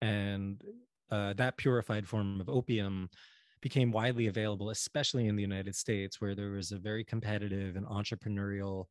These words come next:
and relatively deregulated market. Uh, and one of the key things about the American experience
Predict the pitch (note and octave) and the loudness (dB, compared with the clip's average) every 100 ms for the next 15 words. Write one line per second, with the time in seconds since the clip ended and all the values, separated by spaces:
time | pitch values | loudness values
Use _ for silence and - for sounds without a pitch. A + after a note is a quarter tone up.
0 | _ - - - G#2 A#2+ C3+ A2 A2+ G#2 | _ -20 -20 -6 -2 2 2 2 2 0
1 | F2+ G2+ F#2+ F#2+ F#2+ F#2+ F2+ F2 G2+ G#2 | 0 0 0 -4 -4 -4 -4 -2 -2 -2
2 | F#2+ F#2 - _ _ _ _ _ _ _ | -4 -4 -6 _ _ _ _ _ _ _
3 | - G#2 F#2+ F#2 F#2 F#2 - A#2 G#2+ G#2 | -6 -2 0 0 -2 -4 -4 0 2 0
4 | F2+ - - - - _ - - - D#3 | -4 -12 -20 -20 -20 _ -16 -16 -8 4
5 | D#3 F3 B2+ A2+ - F3+ F3+ - D#3 C3 | 6 6 4 0 0 0 0 2 2 2
6 | A2 G#2+ A2 G#2+ C3 D#3 C3 G#2 - G#2 | 2 -2 0 2 2 2 2 0 0 -2
7 | F#2+ G2 G2 - - | -2 -4 -6 -8 -8